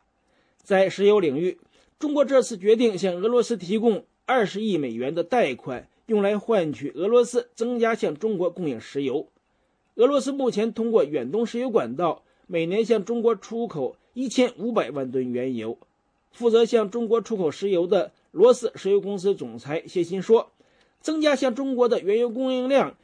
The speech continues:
将分阶段逐步进行。他说，通过远东油管按照目前签订的供油合同，今年将会补充供应八十万吨原油给中国。未来通过这条油管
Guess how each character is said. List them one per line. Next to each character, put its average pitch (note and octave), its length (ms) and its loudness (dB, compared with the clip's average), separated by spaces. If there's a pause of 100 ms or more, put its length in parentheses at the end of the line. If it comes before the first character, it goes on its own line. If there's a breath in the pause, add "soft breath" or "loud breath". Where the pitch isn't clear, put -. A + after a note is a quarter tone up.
(140)
将 G3+ 180 -2
分 B3+ 360 -6
阶 A#3 180 2
段 G3+ 240 2 (120)
逐 D#3 140 -4
步 F#3+ 240 -4
进 A#2 300 -10
行。 A#2 240 -12 (440)
他 D3+ 120 -10
说， F3 260 -2 (440 soft breath)
通 D4 180 -4
过 B3+ 180 4
远 D#3+ 300 -2
东 B3+ 180 -2
油 A#3+ 160 6
管 D#3 300 0 (240)
按 A3+ 200 0
照 G#3+ 220 0
目 B3 160 0
前 F3 320 -2
签 A#3 260 2
订 B3 140 0
的 E3+ 140 -2
供 F#3+ 240 -4
油 E3+ 160 4
合 C#3 260 -2
同， G3+ 220 0 (300)
今 C4+ 160 0
年 B3 180 4
将 A#3 160 4
会 G3+ 140 4
补 C3+ 260 -10
充 A#3 220 -4
供 A#3+ 220 -2
应 F#3+ 220 2 (300)
八 A#3+ 160 4
十 F#3 160 -4
万 E3 180 0
吨 C3 180 -4
原 C3+ 160 -2
油 C#3+ 140 4
给 - 120 -12
中 D3 240 -6
国。 A#2 180 -10 (500)
未 C#4+ 160 4
来 G#3+ 160 6
通 - 220 -6
过 A3+ 100 2
这 G#3 120 0
条 F#3 140 -2
油 F#3 200 2
管 E3 260 -2